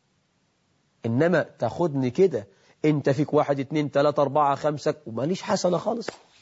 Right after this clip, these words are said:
كل معايب. لابد أن تكون النصيحة بالكلمة الطيبة المهذبة المؤدبة الرقراقة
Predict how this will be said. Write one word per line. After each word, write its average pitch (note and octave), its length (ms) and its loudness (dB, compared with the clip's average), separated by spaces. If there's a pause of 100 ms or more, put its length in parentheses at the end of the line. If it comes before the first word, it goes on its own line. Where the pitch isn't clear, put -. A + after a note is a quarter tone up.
(400)
كل G#3+ 260 2
معايب. G3 400 0 (2500)
لابد D3+ 360 2
أن C#3 180 2
تكون D#3 300 -4
النصيحة C3 520 -2
بالكلمة B2 400 -2
الطيبة A2+ 540 -2 (540)
المهذبة A2 720 0 (300)
المؤدبة A2+ 760 0 (360)
الرقراقة A2+ 840 0